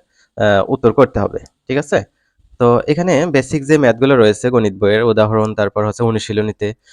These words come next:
ছোট ছোট যে, আহ, তোমাদের হচ্ছে এমসিকিউ টাইপের, আহ, অঙ্কগুলো রয়েছে, সেগুলো থেকেই আসবে।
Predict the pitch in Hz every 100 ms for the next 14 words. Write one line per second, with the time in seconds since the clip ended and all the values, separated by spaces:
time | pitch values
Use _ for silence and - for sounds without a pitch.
0 | _ - 127 135 147 139 123 131 123 _
1 | _ _ 110 107 110 110 110 110 123 113
2 | 104 _ 117 110 120 120 123 113 120 110
3 | - _ _ _ _ 113 110 113 113 120
4 | 117 101 147 - 113 113 123 107 107 95
5 | 98